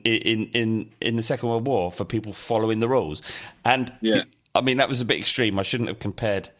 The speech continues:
Speaker 1: the Holocaust to this, this late V A R goal. But, but some, s-, some, at some level, you just need to say,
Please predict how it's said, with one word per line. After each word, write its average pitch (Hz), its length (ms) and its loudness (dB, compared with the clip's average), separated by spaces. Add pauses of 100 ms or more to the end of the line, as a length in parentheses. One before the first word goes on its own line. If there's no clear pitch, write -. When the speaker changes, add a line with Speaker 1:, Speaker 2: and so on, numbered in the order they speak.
(120)
Speaker 1:
the 107 100 0
Holocaust 98 560 0
to 98 220 0 (500)
this, 110 240 2 (220)
this 110 160 -2
late 120 160 4
V 127 180 0
A 110 160 6
R 104 140 6
goal. 113 280 4 (320)
But, - 400 2 (180)
but 131 320 4
some, 196 480 6
s-, - 540 4
some, - 460 6 (300)
at 131 120 0
some 196 360 4
level, 117 500 4 (220)
you 107 120 -2
just 127 280 2
need 135 260 4
to 117 320 2 (240)
say, 113 460 4